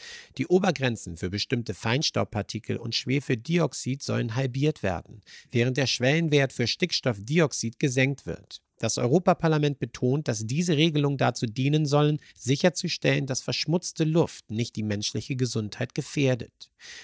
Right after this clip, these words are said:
Zudem sollen Bürgerinnen und Bürger eine Entschädigung beantragen können, wenn sie aufgrund von überschrittenen Grenzwerten erkranken.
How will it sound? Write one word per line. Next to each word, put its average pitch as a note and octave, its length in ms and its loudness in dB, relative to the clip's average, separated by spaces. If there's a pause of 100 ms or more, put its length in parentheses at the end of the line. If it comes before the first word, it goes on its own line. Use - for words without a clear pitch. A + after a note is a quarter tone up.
(140)
Zudem F3+ 380 6
sollen D#3 260 4
Bürgerinnen D3+ 400 4
und C3+ 160 0
Bürger B2+ 380 2
eine G2+ 160 -4
Entschädigung C3+ 560 2
beantragen A2+ 680 0
können, B2 340 0 (300)
wenn C3 220 4
sie F3 160 4
aufgrund C#3+ 420 0
von B2+ 160 -2
überschrittenen B2 640 0
Grenzwerten G#2 640 -4
erkranken. C3 680 -4